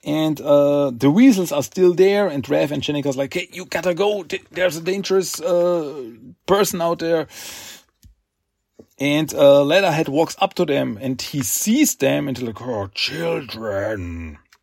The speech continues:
don't hurt the children." Um, but then, uh, Mushroom, Mushroom walks up to Leatherhead, and she's like, "Are you okay, Mister Gator? My name's Mushroom." And, uh,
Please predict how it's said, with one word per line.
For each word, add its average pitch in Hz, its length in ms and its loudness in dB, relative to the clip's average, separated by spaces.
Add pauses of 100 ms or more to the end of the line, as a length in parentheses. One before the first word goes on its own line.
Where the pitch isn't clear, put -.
(120)
don't 143 320 -2
hurt 139 380 -4
the 139 100 -8
children." 120 1080 -2 (720)
Um, 123 600 2 (2000)
but 131 240 0
then, 156 320 0
uh, 131 180 0
Mushroom, 131 720 0
Mushroom 165 440 -2
walks 170 480 2
up 294 240 -2
to 208 100 2
Leatherhead, 110 540 0
and 110 140 -10
she's 151 220 -6
like, 160 220 -4
"Are 180 180 -6
you 196 200 -6
okay, 220 340 -2
Mister 175 340 -2
Gator? 117 500 -2
My 170 160 0
name's 170 440 -2
Mushroom." 139 800 -2 (680)
And, 107 380 -4
uh, 110 560 -2